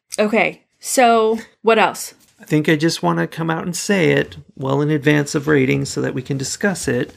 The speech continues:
Speaker 1: Okay.
Speaker 2: I think this was not nearly as good as the first movie.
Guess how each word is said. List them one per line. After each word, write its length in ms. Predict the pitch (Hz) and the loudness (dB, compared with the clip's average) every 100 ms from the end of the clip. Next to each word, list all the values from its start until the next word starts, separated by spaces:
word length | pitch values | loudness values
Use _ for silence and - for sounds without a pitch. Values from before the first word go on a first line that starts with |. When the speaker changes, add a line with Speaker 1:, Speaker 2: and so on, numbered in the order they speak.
| - 208 | -8 -4
Speaker 1:
Okay. 300 | 214 185 254 - - | 2 2 0 -6 -4
Speaker 2:
I 80 | |
think 280 | 139 165 160 | -2 0 0
this 220 | 160 147 | -2 -4
was 460 | 147 139 131 120 - - | -2 -2 -2 -4 -10 -10
not 880 | 160 151 147 147 143 147 147 151 156 | -10 -6 -4 -2 -2 2 2 2 0
nearly 440 | 165 156 147 143 131 | 0 4 4 6 4
as 140 | 117 | 2
good 180 | 127 120 | 0 0
as 120 | 110 | -2
the 80 | 123 | -4
first 340 | - - - | -4 -6 -8
movie. 380 | - 120 - - | -8 -10 -10 -16